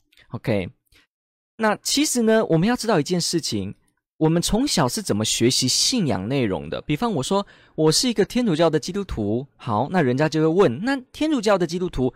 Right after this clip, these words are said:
信仰什么呢？好，你就会说，我们信有一个天主，他是三位一体，我们信点点点，你就会讲，对不对？你开始在回应、在陈述你信仰的内容，透过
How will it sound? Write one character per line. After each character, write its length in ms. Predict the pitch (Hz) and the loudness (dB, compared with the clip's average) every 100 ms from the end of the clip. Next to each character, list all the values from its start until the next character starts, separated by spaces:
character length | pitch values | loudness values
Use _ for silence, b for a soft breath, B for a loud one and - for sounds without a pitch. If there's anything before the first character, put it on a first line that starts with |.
| b | b
信 400 | - - 330 277 | -6 -2 0 2
仰 220 | 143 98 | 2 0
什 180 | - - | -4 -4
么 120 | 101 | -2
呢？ 200 | 117 151 170 _ _ _ _ _ _ _ - | 2 0 0 _ _ _ _ _ _ _ 0
好， 120 | 110 | 2
你 160 | 123 | 2
就 120 | 110 143 | 2 2
会 80 | |
说， 300 | 143 - 135 - | 2 2 2 2
我 120 | 127 | 0
们 100 | 147 | 0
信 560 | - - 320 320 262 | 0 2 4 4 2
有 160 | 156 120 | 4 4
一 140 | 139 | 4
个 120 | 160 147 | 2 2
天 300 | - 165 165 | 4 4 4
主， 180 | - | 0
他 160 | 98 127 | -4 -4
是 120 | 120 | -4
三 340 | 120 - 131 131 | -2 0 2 4
位 140 | 131 | 2
一 100 | 127 | 2
体， 320 | - 123 85 b b | -2 -6 -6 b b
我 100 | 147 | 2
们 160 | 156 175 | 4 4
信 800 | 190 - - 311 285 190 127 107 92 | 2 2 4 6 4 2 0 -4 -4
点 180 | 92 | -4
点 160 | 92 104 | -4 -2
点， 140 | 101 | -2
你 80 | 101 | -2
就 120 | 101 | -2
会 120 | 113 107 | 0 0
讲， 200 | - - - _ - | 0 -4 -6 _ -2
对 80 | |
不 80 | 151 | 2
对？ 180 | 156 120 b b | 4 2 b b
你 140 | 180 185 | -2 0
开 260 | - 311 | 2 2
始 160 | 320 160 | 2 0
在 260 | 180 214 165 | 2 2 0
回 320 | _ - 147 | _ 4 6
应、 260 | 202 277 202 | 6 2 0
在 160 | - | 0
陈 400 | 185 - - 131 | 0 2 2 2
述 360 | 196 - 233 - - | 2 0 0 0 -2
你 180 | 151 143 | 0 2
信 400 | - 311 302 196 | 0 0 0 2
仰 240 | 110 110 | 2 2
的 100 | 107 | 0
内 400 | 147 214 294 269 | -2 2 4 4
容， 240 | 147 113 131 | 4 2 2
透 200 | - 233 | 0 4
过 160 | 226 | 4